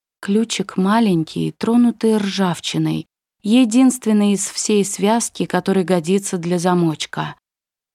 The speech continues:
Не подошёл, даже странно. А терпеть сил больше нет. И Вовка за таблетками не успеет, я умру раньше. Значит, придётся идти до конца.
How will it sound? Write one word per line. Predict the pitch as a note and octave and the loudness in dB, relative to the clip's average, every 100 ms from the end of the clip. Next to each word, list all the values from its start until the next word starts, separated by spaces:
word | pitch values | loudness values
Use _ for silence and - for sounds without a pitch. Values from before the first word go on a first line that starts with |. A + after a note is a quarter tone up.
| - | -2
Не | F3 F#3+ | 2 2
подошёл, | G3 G3+ A3+ - - D#3+ C#3+ _ _ | 2 0 0 -2 -4 -6 -8 _ _
даже | E3 F3 F#3+ | -4 -2 0
странно. | G3+ - - E3+ D#3+ D3+ D3+ D3+ _ _ _ - | -2 -4 -2 0 0 -2 -6 -10 _ _ _ -6
А | G3+ | -4
терпеть | G3 A3+ G3+ G3 A3 A3+ G#3 | 0 0 -2 -2 0 0 -2
сил | - A#3 A3 | -6 -2 -2
больше | E3+ G#3 G#3+ - A3 | 0 0 0 0 2
нет. | A3+ A3+ E3+ - _ _ _ - | 4 4 2 -2 _ _ _ 0
И | B3+ | 2
Вовка | G#3+ B3 B3 - | 4 2 2 0
за | A3 G#3+ | 0 0
таблетками | G#3 G#3 G#3+ G#3+ - G#3 | 0 0 2 0 0 2
не | G#3 G#3+ | 2 2
успеет, | G#3+ - - A#3 F#3+ D#3+ - | 0 -2 -2 0 2 -2 -6
я | F#3 A#3 | -2 0
умру | A3+ A#3 A#3+ B3+ A#3 F3 | 2 4 4 4 2 0
раньше. | E3+ G#3+ F3+ D#3 - D#3 C#3+ _ _ _ _ _ - | 2 2 2 -2 -4 -6 -10 _ _ _ _ _ -8
Значит, | F3 F3+ F#3 - G3 | 0 0 0 -2 -6
придётся | G3+ F#3 G3 G3 - G3 | -4 -2 0 0 0 -2
идти | F#3+ - | -2 -2
до | F3+ | -2
конца. | F#3 G3 F#3+ - E3+ D3+ | -2 0 -2 -2 -4 -6